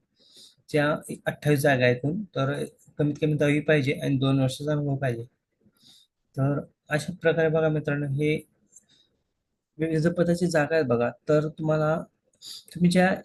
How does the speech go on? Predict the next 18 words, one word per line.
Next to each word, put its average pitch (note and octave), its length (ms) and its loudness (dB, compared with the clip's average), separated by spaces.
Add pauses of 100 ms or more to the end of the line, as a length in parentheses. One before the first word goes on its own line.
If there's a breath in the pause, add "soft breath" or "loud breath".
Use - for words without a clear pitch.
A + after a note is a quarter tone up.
एज्युकेशन F3+ 360 2
क्रायटेरियामध्ये E3+ 500 2
बसत E3+ 280 -2
आहात, D#3+ 140 2
ज्या C#3 160 0
पोस्टसाठी, C#3+ 520 -2 (400 soft breath)
तुम्ही D3 160 -2
त्या D#3+ 180 0
पोस्टसाठी E3+ 500 -2
अप्लाय D#3 260 2
करू D#3+ 140 0
शकता. D#3 380 -2 (460 loud breath)
आणि C#3 180 4
जे D3+ 140 2
किमान D#3+ 480 2
वयोमर्यादा D#3+ 560 2
आहे D3 100 2
बघा, C3 160 0